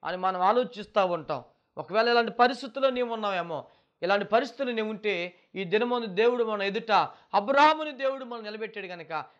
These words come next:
అతను బట్టి మన జీవితం బలపరచబడాలని దేవుడు ఈ మాట నీకు నాకు తెలియజేస్తున్నాడు. ఆ విషయంలో దేవునికి స్తోత్రం కలుగును గాక. ఇంకో విషయం వచ్చేసరికల్లా దుఃఖములో అబ్రహాము దేవుడు మాట వింటున్నాడు. మనం వినగలుగుతామా?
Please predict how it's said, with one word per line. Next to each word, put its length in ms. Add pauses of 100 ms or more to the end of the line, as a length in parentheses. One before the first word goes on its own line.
అతను 240
బట్టి 260
మన 160
జీవితం 420
బలపరచబడాలని 840
దేవుడు 400 (160)
ఈ 60
మాట 280
నీకు 260
నాకు 220
తెలియజేస్తున్నాడు. 760 (240)
ఆ 60
విషయంలో 400
దేవునికి 320
స్తోత్రం 420
కలుగును 320
గాక. 440 (840)
ఇంకో 160
విషయం 300
వచ్చేసరికల్లా 880 (220)
దుఃఖములో 920 (640)
అబ్రహాము 380
దేవుడు 340
మాట 260
వింటున్నాడు. 540 (260)
మనం 180
వినగలుగుతామా? 760